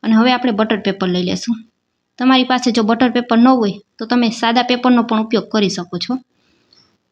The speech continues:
તપેલીમાં બે ટીપા જેટલું તેલ ઉમેરી અને તેને ચારે બાજુ તેલથી ગ્રીસ કરી લેશું. અને પછી તપેલીના તળિયાના માપનું કાગળને ગોળ કાપી અને તેમાં તળિયે લગાવી દેવાનું.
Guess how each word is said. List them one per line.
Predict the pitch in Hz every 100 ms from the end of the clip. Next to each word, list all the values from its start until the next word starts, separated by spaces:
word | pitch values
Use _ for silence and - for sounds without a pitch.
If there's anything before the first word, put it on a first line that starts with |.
| _ _
તપેલીમાં | 240 240 262 254 233
બે | 214
ટીપા | 254 254 247
જેટલું | 233 262 226
તેલ | 226 233
ઉમેરી | 269 269 190
અને | 208 214
તેને | 247 240
ચારે | 226 233 240
બાજુ | 240 240 233
તેલથી | 233 240 240 233
ગ્રીસ | 220 220
કરી | - 185 175
લેશું. | 175 190 269 - _ _ _ _ _ _
અને | 220 214
પછી | 226 240 233 202
તપેલીના | - 226 254 247 240 233
તળિયાના | 233 247 240 233
માપનું | 247 254 226 202 202 -
કાગળને | 226 220 240 233
ગોળ | 208 240 233
કાપી | 233 262 262 208 -
અને | - 226
તેમાં | 240 247 226
તળિયે | 247 254 214
લગાવી | 220 208 180 180
દેવાનું. | 185 190